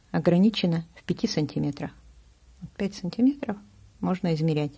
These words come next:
Также пишут, что можно измерять образец, плотность вязания. И здесь есть нож для обрезки нити.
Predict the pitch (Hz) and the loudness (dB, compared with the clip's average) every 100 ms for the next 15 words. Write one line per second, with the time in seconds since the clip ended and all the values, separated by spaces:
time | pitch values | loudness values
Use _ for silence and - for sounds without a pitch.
0 | - - - - _ - 170 151 160 226 | -16 -20 -20 -20 _ 2 2 2 0 0
1 | - 175 - 165 185 208 180 165 - 160 | 2 -2 0 2 4 2 0 -2 -4 0
2 | 156 160 202 202 - _ - - - 175 | 2 4 2 -2 -16 _ -16 -4 0 2
3 | 165 135 139 131 - - - - - 180 | 2 2 -2 -6 -12 -20 -20 -20 -2 4
4 | 170 170 - 160 147 143 135 135 - - | 4 4 -2 -4 0 2 2 -2 -6 -18
5 | - 180 190 302 - 226 - 175 160 190 | -2 4 8 8 6 2 4 6 6 4
6 | - - _ 196 185 226 262 190 170 196 | -2 -10 _ -4 4 6 6 4 4 4
7 | 196 - 175 151 143 - | 2 2 4 4 0 -6